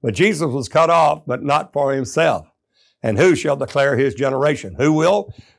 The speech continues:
The generation that should be counted for the seed. That is the body of Christ that's called for this great work to those that have an ear to hear what the Spirit is saying to the churches. Their dead bodies there, the nations will hate it, and they will not suffer their dead bodies to be put in graves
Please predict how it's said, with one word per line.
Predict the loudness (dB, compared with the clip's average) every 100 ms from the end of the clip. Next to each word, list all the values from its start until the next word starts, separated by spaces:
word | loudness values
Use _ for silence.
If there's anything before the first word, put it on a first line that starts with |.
| -2
The | 0
generation | 2 2 0 -2 -4
that | -6
should | -6 -6
be | -4
counted | -2 -2 -2
for | -6
the | -6
seed. | -2 0 0 0
That | 0 0 -2 _ _ _
is | 0 0 -2
the | -6 -2
body | 2 4 4
of | 0
Christ | -2 -2 -2 -2
that's | -4 -4
called | -2 2 2 0
for | -2
this | -4 -4
great | 0 0 0
work | 0 2 0 _ _ _ _ _ _ _
to | 0
those | 2 2
that | 2
have | 2 2
an | 2
ear | -2 -2
to | -2
hear | -2 -2
what | -4 -6
the | -10
Spirit | -4 -2 -2
is |
saying | -2 -2 -2
to | -8
the | -2
churches. | 0 0 -4 -20 _ _ _ _ _ _ _ _
Their | -4 -2
dead | 0 -2
bodies | 2 2 2 0
there, | 0 0 0
the | 0 -2 -4
nations | 0 2 2 -2 -4
will | -4 -4
hate | 0 2 2
it, | -2 -10 _ _ _ _ _ _ _
and | 0 2 2 2
they | 0
will | 0
not | -2 -2
suffer | -2 -2 0
their | -2 -2
dead | -4 -10 -4 -2 -2
bodies | 0 0 -2
to | -4
be | -6
put | -2 -2
in | -2 -2
graves | 2 2 2 0 -4 -16